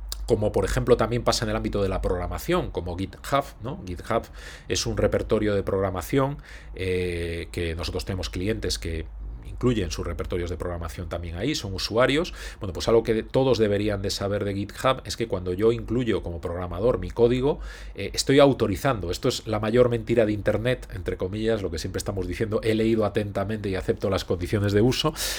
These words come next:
Bueno, pues lo que deberéis de, de primero leerlas y, y en segundo lugar ser conscientes de que todo lo que se vaya a incluir, eh, pues obviamente podrá ser utilizado por GitHub y le estamos dando todos estos derechos de propiedad intelectual para que puedan, eh,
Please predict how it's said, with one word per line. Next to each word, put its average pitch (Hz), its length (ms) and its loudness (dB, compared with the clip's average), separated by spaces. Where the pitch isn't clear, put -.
Bueno, 101 180 4
pues 85 160 4
lo 85 100 0
que 90 140 4
deberéis 107 420 8
de, 117 400 12
de 101 100 -2
primero 117 460 6
leerlas 120 720 4
y, 95 300 -6
y - 20 -8
en 92 80 -4
segundo 107 300 0
lugar 120 280 6
ser - 200 -2
conscientes 120 720 -2
de 107 200 0
que 110 100 2
todo 127 220 6
lo 127 100 6
que 123 200 4
se 117 120 0
vaya 117 140 6
a 123 60 -2
incluir, 127 500 0
eh, 92 200 -4
pues - 160 -4
obviamente 120 360 2
podrá 101 200 2
ser 107 140 -2
utilizado 95 480 -4
por 87 160 -8
GitHub 120 560 2
y 95 160 -6
le 85 80 -6
estamos 95 320 -6
dando 107 280 0
todos 113 340 2
estos 107 240 -4
derechos 110 400 0
de 92 80 0
propiedad 98 420 -4
intelectual 120 580 2
para 110 220 2
que 123 140 2
puedan, 120 520 2
eh, 85 560 -4